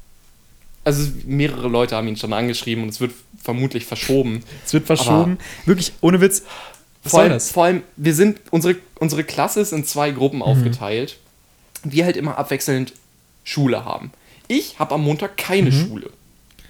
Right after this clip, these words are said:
Speaker 1: Und die Gruppe, die am Montag keine Schule hat, soll am Montag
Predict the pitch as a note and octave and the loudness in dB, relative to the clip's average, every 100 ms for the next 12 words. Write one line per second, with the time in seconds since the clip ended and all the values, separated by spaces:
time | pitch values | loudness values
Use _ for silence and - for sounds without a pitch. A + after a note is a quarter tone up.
0 | _ - - - E3 F3 F3+ C#3+ E3+ C4 | _ -20 -20 -2 2 2 0 -6 -4 -2
1 | D3+ E3 E3 C#3+ D3 F3 D4+ A3 - G3 | 0 0 0 0 2 2 2 -2 -4 -6
2 | G3 - G3 C3 D3 - - - - E3+ | -6 -6 -4 -4 -4 -10 -20 -20 -4 0
3 | F#3+ E3 D#3 F3 C#4 - A3+ B3+ F4 | 2 2 6 6 6 4 0 0 -2